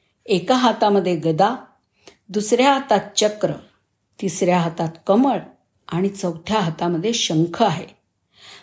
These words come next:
भगवान शंकरांनी तप करून या शक्तीला प्रसन्न केलं, म्हणून शंकराला अर्धनारी नटेश्वर असं नाव प्राप्त झालं. ही सिद्धिदात्री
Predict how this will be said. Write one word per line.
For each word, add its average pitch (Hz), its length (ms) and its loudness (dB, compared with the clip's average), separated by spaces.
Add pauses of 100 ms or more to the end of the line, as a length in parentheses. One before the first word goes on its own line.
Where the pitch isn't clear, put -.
(140)
भगवान 190 460 2
शंकरांनी 202 720 2
तप 214 440 0
करून 165 320 2 (220)
या 202 220 -4
शक्तीला 185 520 -4
प्रसन्न 175 500 -2
केलं, 143 380 -6 (540)
म्हणून 202 320 2 (200)
शंकराला 185 800 2 (560)
अर्धनारी 226 640 4
नटेश्वर 202 640 0 (560)
असं 202 240 0
नाव 190 180 2
प्राप्त 180 360 -4
झालं. 160 400 -6 (880)
ही 294 200 2
सिद्धिदात्री 240 1080 2